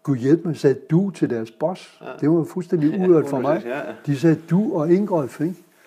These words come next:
Speaker 1: Det sagde han også til mig. Jeg kan blive ved med at kalde ham herre Nielsen.
Speaker 2: Ja.
Speaker 1: Og så sagde, "Nu skal du altså holde kæft, fordi her siger vi du til hinanden."
Speaker 2: <laughs> Ja.
Speaker 1: "Og jeg hedder Ingolf, og, og hvad hedder du?"
Speaker 2: Ja.
Speaker 1: Og så videre. Og så, og, og jeg tror nok, det er dengang, jeg forelskede mig i Danmark.
Speaker 2: Ja,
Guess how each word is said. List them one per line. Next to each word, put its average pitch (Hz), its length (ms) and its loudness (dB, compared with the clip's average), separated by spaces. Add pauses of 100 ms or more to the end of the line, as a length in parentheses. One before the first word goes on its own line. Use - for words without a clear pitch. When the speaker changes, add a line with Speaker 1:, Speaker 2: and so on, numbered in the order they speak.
(320)
Speaker 1:
Det 165 100 6
sagde 190 180 6
han 170 100 6
også 156 140 2
til 160 100 -2
mig. 139 160 0
Jeg 151 120 0
kan 175 240 6
blive 151 140 6
ved 180 100 8
med 175 120 4
at 147 80 -4
kalde 143 180 -2
ham 135 100 -4
herre 135 200 0
Nielsen. 139 560 -2
Speaker 2:
Ja. 127 140 -10 (160)
Speaker 1:
Og 139 100 -2
så 123 40 -4
sagde, 151 160 6
"Nu 156 80 6
skal 175 180 4
du 151 100 6
altså 131 180 2
holde 127 180 0
kæft, 165 300 0
fordi 131 280 -2 (240)
her 160 160 6
siger 160 260 6
vi 151 240 4
du 170 140 6
til 160 260 8
hinanden." 139 380 4
Speaker 2:
<laughs> 143 80 -2
Ja. 160 60 0 (400)
Speaker 1:
"Og 151 120 8
jeg 165 120 12
hedder 165 220 12
Ingolf, 147 500 4
og, 143 240 4
og 131 120 -2
hvad 135 160 2
hedder 151 180 8
du?" 143 280 4
Speaker 2:
Ja. - 60 -16 (360)
Speaker 1:
Og 120 100 -6
så 131 100 -6
videre. 131 360 0
Og 127 160 -8
så, 131 340 -4 (120)
og, 127 280 -8
og 127 160 -6
jeg 127 100 -6
tror 143 220 -4
nok, 117 220 -6
det 131 60 -6
er 113 60 -8
dengang, 143 360 0
jeg 120 100 -8
forelskede 127 420 -4
mig 107 140 -6
i - 20 -6
Danmark. 123 280 -8
Speaker 2:
Ja, 107 60 -12